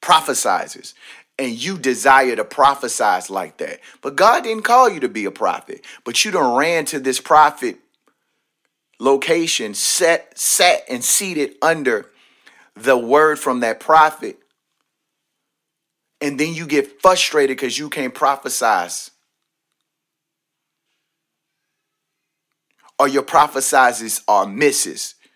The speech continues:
When you do prophesize, it's, it's in you and not in what God gave you.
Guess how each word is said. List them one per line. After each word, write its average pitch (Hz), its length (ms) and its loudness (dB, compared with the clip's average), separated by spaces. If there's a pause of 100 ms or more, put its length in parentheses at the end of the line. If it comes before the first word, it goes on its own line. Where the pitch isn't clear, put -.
(260)
When 139 140 -4
you 139 120 -4
do 143 200 -6
prophesize, 120 760 0
it's, - 260 -6
it's 147 220 -4
in 127 260 -4
you 127 400 -6 (360)
and 110 320 -6
not 139 260 -2
in 113 140 -6
what 107 200 -2
God 107 320 2
gave 117 380 -6
you. 87 300 -20